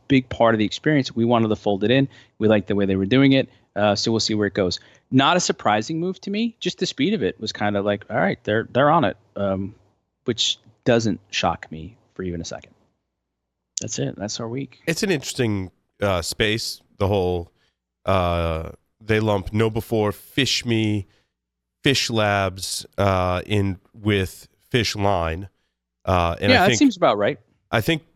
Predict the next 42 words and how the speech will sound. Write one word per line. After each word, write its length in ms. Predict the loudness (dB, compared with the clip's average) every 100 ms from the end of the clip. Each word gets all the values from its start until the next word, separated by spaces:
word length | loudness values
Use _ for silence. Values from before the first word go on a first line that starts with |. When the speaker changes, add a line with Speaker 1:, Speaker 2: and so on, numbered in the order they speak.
| _ 0
Speaker 2:
KnowBe4, 480 | 0 0 -2 -2 0
Fish 280 | -2 -2 0
Me, 340 | 0 0 -4 -8
and 100 | -12
Fish 280 | -4 -4 0
Labs 340 | 0 0 -2
are 60 | -4
the, 380 | 0 0 -2 -6 _ _ _ -12
the 80 | -2
major 260 | -2 -2
players 340 | -2 -2 -2 -2
in 60 |
that 100 | -4
space. 220 | -2 -4 -4
I 60 |
feel 240 | -4 -2 -2
like 120 | 0
I'm 140 | -2 -2
missing 280 | -2 -4
someone. 500 | -6 -6 -4 -6 -8 -16 _ _ _ _ _ _ _ -2
Uh, 40 | 0 2 2 2
Speaker 1:
Uh, 40 | 0
Wombat. 500 | -2 2 0 -2 -8
Wombat 280 | -6 -2 2
plays 40 |
Speaker 2:
Wombat. 240 | 2 2 0
Speaker 1:
in 60 | -2
that 140 | -8
space 280 | -18 -18 -12
too. 240 | -8 -8 -2
Speaker 2:
Yeah, 180 | -2 -2
Wombat's 440 | 0 0 0 -2 -4
in 80 | -2
there 140 | -2
as 140 | -4 -2
well. 340 | -2 -2 -6 _ _ _ _ _ _
So 500 | -4 0 0 0 -2 -4
I, 280 | -6 -6 -16 -20 _ _ -6
I 120 | -4
don't 140 | -4
know. 180 | -6 -12 _ _ -4
I, 320 | -2 0 0